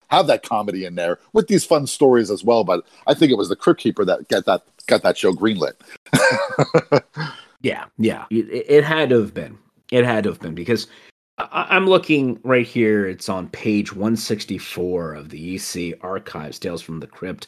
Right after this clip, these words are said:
Speaker 2: Volume One. And the reason I'm calling out this page in this particular Crypt Keeper's Corner, this Crypt Keeper's Corner is the Rosetta Stone, if you will, to their formula here at E C, as much as there is a formula.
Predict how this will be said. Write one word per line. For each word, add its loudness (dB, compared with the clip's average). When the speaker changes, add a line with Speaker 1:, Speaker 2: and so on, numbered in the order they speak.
Speaker 2:
Volume 2
One. 2
And -2
the 4
reason 6
I'm 2
calling 4
out 0
this -8
page 0
in -10
this -4
particular -4
Crypt -2
Keeper's -4
Corner, 0
this 4
Crypt 0
Keeper's -6
Corner -8
is 2
the 6
Rosetta 2
Stone, -4
if -12
you -8
will, -16
to 0
their -2
formula -4
here -12
at -8
E -12
C, -4
as -4
much 4
as -4
there 0
is 0
a 0
formula. -8